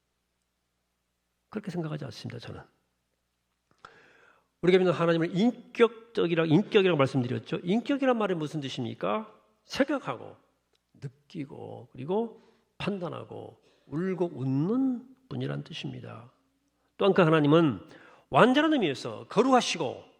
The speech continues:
정의로우시고, 진실 되십니다. 그런 분이 일생 동안 당신이 주신 귀한 생명을 받아서 사탄의 유혹을 빌미로 자신의 타락한 욕망을 위해서 허비한 사람에게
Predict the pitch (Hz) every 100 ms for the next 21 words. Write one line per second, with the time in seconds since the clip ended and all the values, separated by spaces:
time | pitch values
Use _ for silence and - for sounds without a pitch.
0 | _ _ _ _ _ - 156 247 277 226
1 | - 123 104 - _ _ - 170 175 180
2 | - 180 175 - 170 - 123 117 - 113
3 | _ _ _ _ _ _ _ - 127 190
4 | 220 202 139 104 - _ _ _ _ _
5 | _ _ - 254 320 285 285 277 208 269
6 | 254 269 - 262 247 240 262 233 247 247
7 | 240 247 233 220 214 190 254 240 240 185
8 | 220 240 226 196 - 214 233 214 175 143
9 | 120 110 107 104 _ _ _ _ _ _
10 | _ 226 233 262 254 233 240 247 233 240
11 | 247 226 220 226 214 196 165 147 - 269
12 | 269 240 220 196 175 160 139 123 110 107